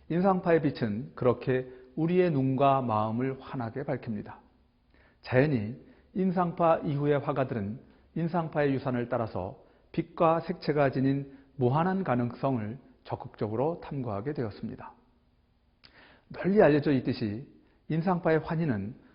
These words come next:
무엇보다 야외의 빛으로부터 왔습니다. 인상파 화가들은 이전 화가들과 달리 화구를 싸매고 부지런히 야외로 나갔습니다.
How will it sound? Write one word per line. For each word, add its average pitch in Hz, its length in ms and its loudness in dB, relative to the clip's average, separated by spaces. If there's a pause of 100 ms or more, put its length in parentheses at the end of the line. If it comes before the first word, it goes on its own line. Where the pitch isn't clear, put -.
(140)
무엇보다 131 720 4
야외의 147 460 4
빛으로부터 139 500 -4
왔습니다. 107 560 -8 (760)
인상파 170 460 2
화가들은 160 560 4 (340)
이전 180 240 2
화가들과 156 460 2
달리 113 520 -2 (300)
화구를 160 440 -4
싸매고 185 440 -2 (520)
부지런히 120 720 0
야외로 110 400 -6
나갔습니다. 113 640 -8